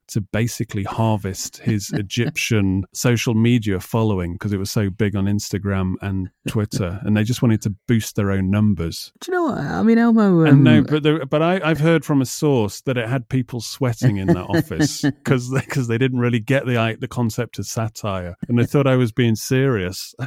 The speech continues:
Speaker 1: Anyway.
Speaker 2: That's serious. I, I, I love Elmo.
Speaker 1: But anyway, uh, sorry, uh, the oldest continental competition is the Copa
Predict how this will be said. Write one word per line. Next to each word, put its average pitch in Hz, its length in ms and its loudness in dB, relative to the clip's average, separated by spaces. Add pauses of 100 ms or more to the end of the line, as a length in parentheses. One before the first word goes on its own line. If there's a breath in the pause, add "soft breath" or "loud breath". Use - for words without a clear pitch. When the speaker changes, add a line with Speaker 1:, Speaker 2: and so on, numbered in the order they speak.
Speaker 1:
Anyway. 117 240 0
Speaker 2:
That's 95 240 -4
serious. 151 380 -4 (160 soft breath)
I, 320 60 -2
I, 262 540 -2
I 170 40 -2
love 120 220 0
Elmo. 107 360 0 (140)
Speaker 1:
But 165 120 -2
anyway, 170 380 4
uh, 135 240 2
sorry, 139 340 4
uh, 127 160 2
the 147 320 4
oldest 160 500 0
continental 113 580 -2
competition 117 680 -4
is 117 180 -6
the 120 100 -6
Copa 131 360 -4